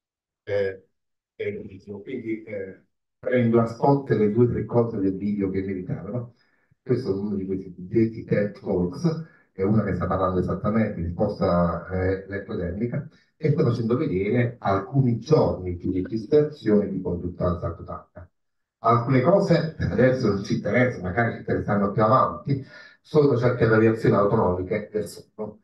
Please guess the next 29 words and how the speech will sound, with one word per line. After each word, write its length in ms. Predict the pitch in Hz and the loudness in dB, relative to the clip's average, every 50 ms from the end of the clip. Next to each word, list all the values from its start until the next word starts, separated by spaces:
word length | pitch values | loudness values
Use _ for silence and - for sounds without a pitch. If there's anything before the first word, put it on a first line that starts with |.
| _ _ _ | _ _ _
ma 120 | - 151 | -2 0
quella 180 | 147 131 107 101 | 2 2 4 4
è 40 | 101 | 4
la 120 | 98 98 | 2 2
cosa 200 | - 110 107 104 | 2 0 0 -2
indipendente. 840 | 101 98 98 98 95 101 98 92 90 82 - - - 104 98 - - - - _ _ _ _ _ _ _ _ | -2 -2 -2 -2 -2 -2 -2 -2 -4 -8 -8 -6 -4 -4 -4 -4 -8 -14 -20 _ _ _ _ _ _ _ _
Qui 120 | - 175 | 4 4
non 200 | 175 143 135 127 | 6 6 6 6
è 80 | 123 120 | 6 6
neanche 320 | 123 143 160 151 - 143 | 6 6 4 4 2 2
legato 440 | 120 113 110 104 98 - - - 101 | 2 2 2 2 0 0 -2 -2 -4
né 160 | 101 104 98 | -2 0 0
emozioni, 680 | 95 98 101 101 - - 160 139 123 98 92 90 92 90 | 0 0 -2 -2 -2 2 4 4 4 4 4 2 0 0
né 120 | 90 98 92 | 0 -2 -4
stress, 680 | - - - 123 123 123 117 104 104 - - - 101 | -4 -2 0 2 4 4 4 2 -2 -6 -4 -2 -2
né 140 | 95 98 95 | 0 0 -2
menzogna, 600 | 95 98 98 - - - 127 - - - 117 139 | -2 -4 -6 -6 -2 0 2 2 4 4 4 4
né 80 | 147 - | 4 2
altro, 480 | - - - - - 131 127 - - - - _ _ _ _ _ _ | 2 0 -4 -2 0 0 0 0 0 -4 -12 _ _ _ _ _ _
fa 180 | - 127 - | 0 0 2
parte 440 | - 170 160 151 - - - 139 123 | 2 2 4 4 2 0 0 -2 0
delle 340 | - 120 110 107 110 110 110 | 4 4 4 6 4 4 2
s-, 240 | - - - _ _ _ _ | 0 -6 -10 _ _ _ _
intrinseche 1040 | - 123 123 123 117 117 - 139 139 139 156 170 165 165 - - 143 139 - 131 113 | 0 4 4 4 4 4 4 6 6 6 6 6 4 2 2 2 2 2 4 4 4
modificazioni 840 | 107 107 101 101 101 - 101 - 107 - - - - 131 117 95 92 | 4 2 2 0 -2 -4 -2 0 0 -2 -2 -2 0 0 2 2 0
fisiologiche 680 | - - - - 117 113 113 104 101 98 95 95 95 107 | -2 -4 -2 2 4 4 6 4 4 2 -2 -2 0 2
autonome 460 | 110 110 107 101 95 87 80 85 85 | 2 2 2 2 0 0 -2 -4 -6
del 300 | - 90 87 85 85 82 | -6 -6 -6 -6 -8 -12
sonno. 440 | - _ _ _ _ - 107 - | -14 _ _ _ _ -18 -18 -18